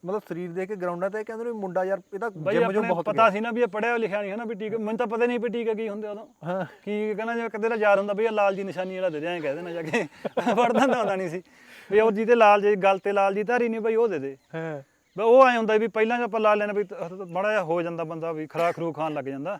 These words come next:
Speaker 1: ਹਾਂ।
Speaker 2: ਹੋਰ ਐਂ ਥੋੜ੍ਹੀ ਵੀ ਇਕੱਲੇ ਟੀਕੇ ਖੜਾਉਂਦੇ ਆ ਯਾਰ, ਇਕੱਲੇ ਟੀਕੇ ਟੂਕੇ ਨਹੀਂ ਖੜਾਉਂਦੇ।
Speaker 1: ਹਾਂ।
Speaker 2: ਵੀ ਇਹਦਾ ਵੀ ਉਹ ਜਦੋਂ ਕਿਸੇ ਦਾ ਨਾਂ ਬਣ ਜੇ ਬਈ, "ਹੁਣ ਤੂੰ ਤਕੜਾ ਹੋ ਗਿਆ," ਹਨਾ,
Speaker 1: ਹਾਂ।
Speaker 2: ਵਿੱਚ ਚਾਰ ਕੁ ਲੱਤਾਂ ਖਿੱਚਣ ਵਾਲੇ ਹੁੰਦੇ ਆ।
Speaker 1: ਹਾਂ।
Speaker 2: ਉਹ ਕਹਿੰਦੇ ਆ, "ਉਹ ਟੀਕੇ ਲਾਉਂਦੇ ਆ।"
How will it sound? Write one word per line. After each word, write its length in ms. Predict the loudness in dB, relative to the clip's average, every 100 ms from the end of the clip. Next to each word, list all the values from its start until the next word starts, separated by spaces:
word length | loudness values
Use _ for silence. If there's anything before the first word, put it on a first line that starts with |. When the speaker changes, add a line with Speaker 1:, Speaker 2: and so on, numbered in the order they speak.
| -12
Speaker 1:
ਹਾਂ। 220 | -10 -10 -2
Speaker 2:
ਹੋਰ 200 | 0 2
ਐਂ 180 | 2
ਥੋੜ੍ਹੀ 180 | 2 2
ਵੀ 80 | 2
ਇਕੱਲੇ 180 | 0 -2
ਟੀਕੇ 280 | -4 -4 -4
ਖੜਾਉਂਦੇ 380 | -4 -6 -6
ਆ 20 | -8
ਯਾਰ, 120 | -8
ਇਕੱਲੇ 240 | -10 -12
ਟੀਕੇ 240 | -10 -10 -10
ਟੂਕੇ 220 | -10 -10
ਨਹੀਂ 120 | -12
ਖੜਾਉਂਦੇ। 280 | -14 -16 -18 _ _ -18
Speaker 1:
ਹਾਂ। 240 | -16 -12
Speaker 2:
ਵੀ 100 | -4
ਇਹਦਾ 160 | 0 0
ਵੀ 120 | 2
ਉਹ 140 | 0 -2 _ _ -4
ਜਦੋਂ 180 | 0 2
ਕਿਸੇ 100 | 2
ਦਾ 60 |
ਨਾਂ 260 | 2 4 4
ਬਣ 180 | 2 -2
ਜੇ 100 | -2
ਬਈ, 100 | -4
"ਹੁਣ 100 | -4
ਤੂੰ 180 | -6 -4
ਤਕੜਾ 280 | -4 -2
ਹੋ 100 | -2
ਗਿਆ," 100 | -4
ਹਨਾ, 100 | -6
Speaker 1:
ਹਾਂ। 80 | -8
Speaker 2:
ਵਿੱਚ 120 | -8
ਚਾਰ 240 | -4 -4 -4
ਕੁ 60 |
ਲੱਤਾਂ 240 | -6 -6 -8
ਖਿੱਚਣ 200 | -8 -10
ਵਾਲੇ 160 | -8
ਹੁੰਦੇ 220 | -8 -10 -14
ਆ। 40 | _ -10
Speaker 1:
ਹਾਂ। 120 | -10 -4
Speaker 2:
ਉਹ 180 | -2 2
ਕਹਿੰਦੇ 280 | 0 0
ਆ, 20 | -6 _ _ -10
"ਉਹ 60 | -8
ਟੀਕੇ 320 | -8 -6 -6
ਲਾਉਂਦੇ 260 | -6
ਆ।" 40 | -8